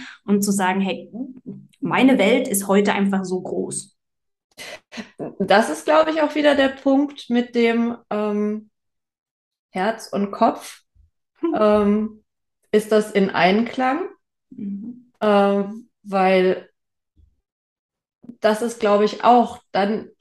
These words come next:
Speaker 2: also zumindest war es bei mir so, wenn ich nicht so, also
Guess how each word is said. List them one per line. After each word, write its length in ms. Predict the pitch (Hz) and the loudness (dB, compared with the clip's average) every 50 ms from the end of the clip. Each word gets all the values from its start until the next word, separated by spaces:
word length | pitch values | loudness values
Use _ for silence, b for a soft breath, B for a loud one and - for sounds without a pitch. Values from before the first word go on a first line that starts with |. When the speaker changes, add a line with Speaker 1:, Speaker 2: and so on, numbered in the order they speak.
| _ _ _ | _ _ _
Speaker 2:
also 200 | _ 196 190 196 | _ -2 -2 -2
zumindest 640 | 190 190 - 202 214 233 240 240 233 220 226 - 185 | -4 -6 -4 -2 2 4 6 4 4 4 0 -4 -4
war 220 | 190 190 185 196 | -2 0 0 -2
es 360 | 202 196 - - _ _ _ _ _ _ _ _ _ _ _ _ | -2 -6 -10 -18 _ _ _ _ _ _ _ _ _ _ _ _
bei 180 | - 190 180 | 0 2 2
mir 300 | 175 175 175 208 240 247 | 2 4 4 4 4 4
so, 180 | 233 262 285 254 | 4 0 0 2
wenn 140 | 226 208 208 | 2 0 0
ich 120 | 202 - | 0 -2
nicht 220 | 226 220 214 214 - | -2 -4 -4 -4 -4
so, 140 | - 202 | -4 -2
also 280 | 190 - 190 196 202 202 | 0 0 0 0 0 -2